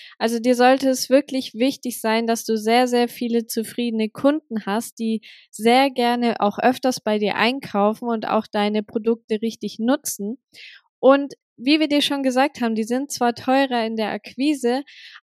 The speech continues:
aber langfristig sind sie tatsächlich rentabler für dein komplettes Business, weil du zahlst vielleicht am Anfang mehr, um diesen Kunden zu gewinnen,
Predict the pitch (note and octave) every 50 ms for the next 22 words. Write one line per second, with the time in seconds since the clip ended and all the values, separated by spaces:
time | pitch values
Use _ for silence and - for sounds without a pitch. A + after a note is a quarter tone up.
0 | _ - B3 C4 C#4+ C#4 C#4+ C#4+ C#4+ C4+ B3+ - - A3+ A3+ A3+ B3 C#4+ D4+ -
1 | - - C#4 - - - B3 - - - C4 C#4 D4 - B3 A3+ - A#3 A3+ A3
2 | - A#3+ A#3 A#3+ A#3+ A#3 A#3+ - A3 G#3 G#3 - - A3+ A3+ A#3 - A#3 A3+ A3+
3 | - - A3+ G#3 G#3 G#3 G#3 G#3 - - G#3+ G#3 G#3 G#3+ G#3+ G#3+ - A3 - -
4 | - - C4+ D4 - - F#3+ E3+ E3 F#3+ - _ _ _ - - _ _ - A#3
5 | A#3+ A#3+ C4 B3 - - C4+ C4 C4+ D4+ E4+ - - - C#4 C4 C4 C4+ C4 -
6 | B3+ A#3+ G#3+ - - B3 C#4 C4+ - - C4 B3 A#3 A3+ A3 A3+ A#3 A#3+ C4 C#4
7 | D4+ - _ _ _ _ _ _ - - B3 B3 A#3 B3+ B3 B3 B3+ - - C#4
8 | C#4 C#4 C4 C4 B3 - - A#3+ G#3+ G#3+ G#3 G#3 A#3+ C4 C#4 C#4 C#4+